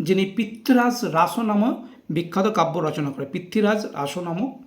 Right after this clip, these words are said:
বিখ্যাত কাব্য রচনা করেন চাঁদ বরদই। রঞ্জিত সিং যে মিশলের মুখ্য ছিলেন সেটি হলো কি? শুকর চাকিয়া মিশল। রঞ্জিত সিং যে মিশলের মুখ্য ছিলেন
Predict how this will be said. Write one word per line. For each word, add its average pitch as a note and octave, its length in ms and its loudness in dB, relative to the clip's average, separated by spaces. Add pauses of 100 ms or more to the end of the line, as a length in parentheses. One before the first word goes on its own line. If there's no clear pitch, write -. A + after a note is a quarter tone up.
(460)
বিখ্যাত A#3+ 420 0
কাব্য F3 300 -2
রচনা E3 280 0
করেন G3+ 200 -2
চাঁদ C#3 240 -2
বরদই। C3 300 -6 (1400)
রঞ্জিত B3 480 8
সিং D4+ 240 4 (160)
যে F#3+ 280 4
মিশলের B3+ 600 6
মুখ্য A3 420 4
ছিলেন A#3 200 4
সেটি A3+ 200 2
হলো A3+ 120 6
কি? - 320 0 (380)
শুকর B3 420 4
চাকিয়া A#3 360 2
মিশল। F3+ 340 4 (180)
রঞ্জিত G#3+ 440 2
সিং B3+ 280 4
যে A3+ 200 6
মিশলের A3 380 2
মুখ্য G#3 340 2
ছিলেন B3 240 6